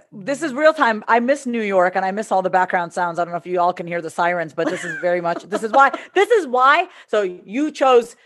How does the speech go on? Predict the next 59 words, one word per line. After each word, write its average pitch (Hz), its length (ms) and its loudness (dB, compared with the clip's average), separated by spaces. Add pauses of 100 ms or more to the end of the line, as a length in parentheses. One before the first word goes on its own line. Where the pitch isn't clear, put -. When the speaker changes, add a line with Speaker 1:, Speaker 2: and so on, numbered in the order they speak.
(300)
Speaker 1:
for 240 140 0
your 262 180 4
podcast 240 420 -2
to 233 60 -8
be 226 140 -6
Permission 220 400 -6
to 202 40 -8
Choose. 240 420 -8
Mine 220 200 -4
is 196 80 -8
Being 226 220 -8
Human 202 240 -8
with 190 140 -8
Vasavi, 196 420 -6
because 180 380 -6
this, 180 180 -14
we're 180 100 -8
having 185 220 -8
a 160 60 -14
real 165 180 -8
conversation, 165 540 -12
and 151 80 -16
your 220 100 -6
Speaker 2:
We're 220 60 -6
having 269 240 -2
a - 20 -8
Speaker 1:
sirens 233 80 -8
Speaker 2:
real 233 80 -2
Speaker 1:
are 233 40 -10
Speaker 2:
conversation. 233 540 -6
And 190 160 -6
I 214 80 -4
like 233 200 -6
to 214 60 -16
look 208 160 -10
at 190 60 -10
it 185 80 -4
like 180 180 -6
New 202 160 -12
York 202 220 -8
is 185 140 -14
in 180 80 -12
the 180 80 -12
house, 214 320 -6
like, 165 180 -6
given, 190 460 -12
this 202 160 -14
is 196 100 -16
like 196 160 -6
a 185 60 -4
hallelujah 190 580 -6
moment. 139 400 -6
All 170 180 -2
the 180 120 -20
sirens 196 420 -4
are 180 60 -8
like, 151 180 -2
"Yes, 190 480 -2 (360)
yes." 240 380 -2